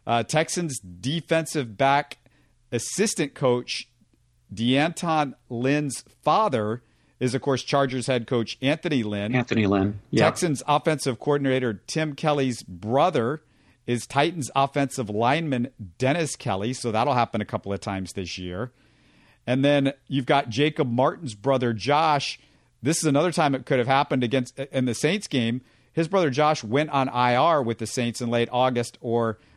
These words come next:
Speaker 1: we would have five already, five brother versus brother matchups. So pretty cool.
Speaker 2: Well, it is pretty cool. And, you know, to think that when these guys were growing up, uh,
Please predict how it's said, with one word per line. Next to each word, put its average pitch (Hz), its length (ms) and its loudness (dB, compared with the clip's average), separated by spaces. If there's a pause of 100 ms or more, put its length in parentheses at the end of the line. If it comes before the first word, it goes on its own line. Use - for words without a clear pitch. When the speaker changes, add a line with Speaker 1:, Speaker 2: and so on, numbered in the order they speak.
(160)
Speaker 1:
we 131 120 2
would 135 120 4
have 117 260 0 (220)
five 147 480 4
already, 104 380 0
five 131 380 2
brother 101 260 -2
versus 95 240 -8
brother 98 280 -4
matchups. 87 480 -10
So 139 160 -2
pretty 381 240 -2
cool. 180 420 2 (240)
Speaker 2:
Well, 226 120 0
it 196 80 4
is 208 120 4
pretty 170 200 4
cool. 170 280 4
And, 160 80 2
you 196 80 6
know, 208 100 6
to 165 100 4
think 175 300 2
that 147 160 4
when 156 160 4
these 185 160 4
guys 160 280 4
were 135 100 4
growing 135 400 4
up, 110 440 2 (560)
uh, 131 60 4